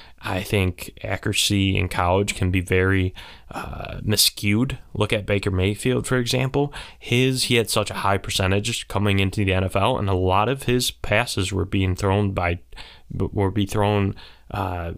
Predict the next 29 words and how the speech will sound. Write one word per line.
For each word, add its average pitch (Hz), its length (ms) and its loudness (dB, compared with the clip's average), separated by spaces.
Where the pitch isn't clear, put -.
in 95 220 -6
plays 113 480 2
that 95 160 -2
were 90 120 -4
like 87 220 -8
tunnel 131 260 0
screens 123 460 2
and 92 140 0
halfback 110 440 0
screens 110 560 0
and, 90 560 2
uh, 95 420 -10
just - 240 -2
wide 101 240 2
receiver 104 420 2
screens, 110 600 2
and 87 280 -6
I 101 140 -4
think 104 280 -2
even 104 240 0
they 101 100 6
used 98 340 2
Mark 98 260 0
Andrews 98 520 2
with 95 120 0
some 95 140 0
tight 104 260 2
end 107 200 2
screens. 120 480 0